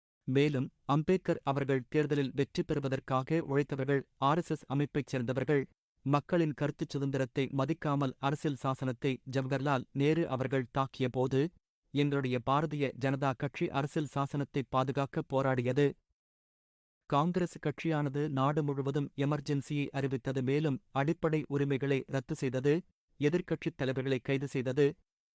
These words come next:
லட்சக்கணக்கிலான மக்களை வலுக்கட்டாயமாக கொடுமை செய்தது. இவ்வாறு காங்கிரஸ் கட்சி செய்ததுதான் அரசியலமைப்பின் மீதான உண்மையான தாக்குதல்.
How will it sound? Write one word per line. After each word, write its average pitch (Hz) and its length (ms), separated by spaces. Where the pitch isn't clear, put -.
லட்சக்கணக்கிலான 139 920
மக்களை 135 380
வலுக்கட்டாயமாக 135 1040
கொடுமை 143 300
செய்தது. 131 480
இவ்வாறு 143 480
காங்கிரஸ் 143 500
கட்சி 147 260
செய்ததுதான் 131 560
அரசியலமைப்பின் 143 800
மீதான 143 460
உண்மையான 143 480
தாக்குதல். 131 580